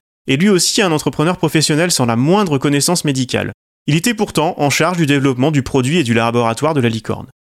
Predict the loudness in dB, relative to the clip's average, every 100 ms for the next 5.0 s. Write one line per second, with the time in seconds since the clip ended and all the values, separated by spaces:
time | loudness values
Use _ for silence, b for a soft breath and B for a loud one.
0 | _ _ 0 2 4 2 2 2 2 0
1 | 0 0 0 0 -2 -4 -6 -6 -6 -4
2 | -6 -8 _ _ _ _ -6 -2 0 2
3 | 2 2 2 2 2 2 4 2 0 -2
4 | 0 2 4 2 2 2 2 2 0